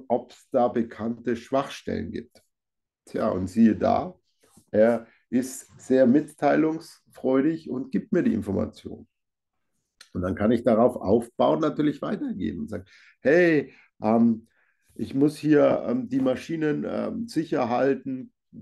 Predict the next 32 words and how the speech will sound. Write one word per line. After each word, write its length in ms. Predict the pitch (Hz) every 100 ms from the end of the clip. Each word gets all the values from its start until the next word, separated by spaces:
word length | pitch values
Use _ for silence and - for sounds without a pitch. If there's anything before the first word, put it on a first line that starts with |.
| - _ _
Kann 260 | 127 131
ich 260 | 151 - -
denn 300 | 135 131 131
hier 460 | 117 117 123 117 104
irgendwie 680 | 107 107 107 98 107 104
einen 380 | - 95 95 95
Code 440 | - 131 165 170
haben, 460 | 131 123 123 127 123
der 160 | 107 104
mir 160 | 101
hier 220 | 92 98
dies 320 | 92 - 190 170
und 180 | 156
das 220 | 135 135 107
auf 160 | 113
der 100 | -
Maschine 560 | 107 98 - 127 117 -
tut, 320 | - 151 151 - - _ _ _ - - _ _ _
damit 340 | 113 117 131
diese 240 | 123 107 98
Schwachstelle 560 | - 127 - - 107
geschlossen 560 | 98 - 139 156 156 143
wird? 200 | 139 139 - - -
Und 140 | 131
so 120 | 180
kann 180 | 185 208
ich 120 | 214
so 100 | 196
stückchenweise 1120 | 175 - 240 - - 247 240 233 220 196 123
aufbauen 840 | 104 120 170 175 _ 175 185 190 185
und 300 | - 143 143
dann 300 | 135 143